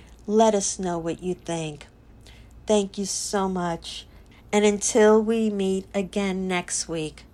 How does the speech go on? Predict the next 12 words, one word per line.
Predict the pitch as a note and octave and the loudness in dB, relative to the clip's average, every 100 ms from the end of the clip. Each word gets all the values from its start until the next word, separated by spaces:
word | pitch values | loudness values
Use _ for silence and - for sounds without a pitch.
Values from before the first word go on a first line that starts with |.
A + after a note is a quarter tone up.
| - - - - - - | -20 -20 -20 -20 -20 -8
be | - A#3+ | -2 2
safe, | G#3 - F3 D3 C#3+ - - - - - - - - - - - | 2 0 -2 -6 -12 -16 -20 -20 -20 -20 -20 -20 -20 -20 -20 -10
be | - B3 G#3 D#3+ | -2 0 0 -2
well, | D3+ C#3+ C3+ C#3 C#3+ - - - - - - - - - | -4 -4 -6 -10 -16 -20 -20 -20 -20 -20 -20 -20 -20 -8
wear | A#3 A#3+ G3+ D#3+ | 2 4 4 0
a | |
mask, | D3 D3 C#3+ C#3 C#3 - - - - - - - - - - - | -6 -10 -10 -8 -8 -8 -8 -8 -12 -20 -20 -20 -20 -20 -20 -10
be | - A#3+ A3 | -4 -2 -2
loved, | F3+ E3 E3+ E3+ D#3+ D#3 - - - - - - - | -4 -6 -4 -4 -6 -8 -14 -20 -20 -20 -20 -20 -10
and | F3 E3+ | -8 -6
share | - - C#3 C#3+ | -6 -6 -6 -8
love. | C#3+ C3+ B2 B2+ | -10 -12 -12 -14